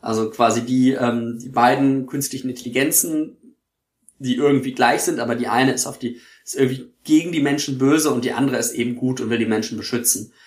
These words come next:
Ist auch so ein Thema, was ihr immer wieder hört, wenn es um künstliche Intelligenz geht. Diese Idee der Singularität, dass halt irgendwann die künstlichen Intelligenzen so intelligent sind, dass sie, dass sie von den Menschen in keiner Weise mehr beherrschbar sind.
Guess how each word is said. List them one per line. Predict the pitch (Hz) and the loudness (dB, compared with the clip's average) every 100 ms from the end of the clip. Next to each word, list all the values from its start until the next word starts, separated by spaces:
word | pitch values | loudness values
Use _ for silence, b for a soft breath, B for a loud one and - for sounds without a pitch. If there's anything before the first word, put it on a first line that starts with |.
| b b | b b
Ist | - | 0
auch | - - | 2 2
so | 127 | 0
ein | 117 | 0
Thema, | 123 117 110 | 0 2 0
was | 107 - | 0 -2
ihr | - | -2
immer | 131 131 120 | 2 2 2
wieder | 120 113 113 | 2 0 2
hört, | 117 113 120 | 2 2 0
wenn | 110 | -6
es | |
um | - - | -6 -10
künstliche | 120 - - 123 | -10 -10 -10 -8
Intelligenz | 113 110 104 110 - | -6 -4 -4 -6 -4
geht. | 104 101 B B B B - | -4 -6 B B B B -2
Diese | 120 123 | 2 2
Idee | 120 113 | 2 2
der | 113 | 2
Singularität, | 104 113 117 107 104 101 104 104 117 - | 2 2 2 2 2 0 0 2 2 0
dass | 110 | -2
halt | 104 98 | -2 -4
irgendwann | 107 104 101 101 | -4 -2 0 0
die | 104 | 0
künstlichen | - 110 - - | -2 -4 -6 -10
Intelligenzen | 117 110 110 107 117 107 | -8 -6 -4 -2 -2 2
so | 113 127 | 4 4
intelligent | 117 110 110 113 101 | 2 -2 0 0 0
sind, | - - - B B B B _ | -2 -4 -6 B B B B _
dass | - - | -2 0
sie, | - - _ _ _ _ _ _ _ _ | -2 -6 _ _ _ _ _ _ _ _
dass | 131 120 | 0 0
sie | 123 | 0
von | 123 113 | 2 4
den | 110 | 4
Menschen | 104 110 120 | 2 0 -2
in | 110 107 | -6 -4
keiner | 110 104 | -2 2
Weise | 101 104 101 | 4 2 2
mehr | 95 | -4
beherrschbar | 98 95 104 - 98 | -2 0 0 -2 -6
sind. | 95 113 | -4 -4